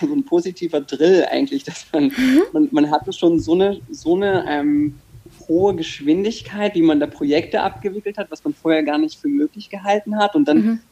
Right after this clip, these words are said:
Speaker 1: hat man die Energie auch noch mitgenommen und dann, äh, seine eigene Idee dann verfolgt und das ganz anders angepackt.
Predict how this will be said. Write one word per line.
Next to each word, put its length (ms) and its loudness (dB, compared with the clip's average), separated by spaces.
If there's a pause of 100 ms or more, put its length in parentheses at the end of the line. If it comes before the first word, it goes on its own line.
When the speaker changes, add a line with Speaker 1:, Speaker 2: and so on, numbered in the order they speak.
(120)
Speaker 1:
hat 140 -6
man 160 4
die 140 4
Energie 520 2
auch 240 -2
noch 160 -2
mitgenommen 520 2
und 140 0
dann, 280 2
äh, 180 -4
seine 400 0
eigene 540 -8 (440)
Idee 200 -2
dann 160 -2
verfolgt 420 -2
und 60 2
das 100 -2
ganz 160 0
anders 220 0
angepackt. 800 -4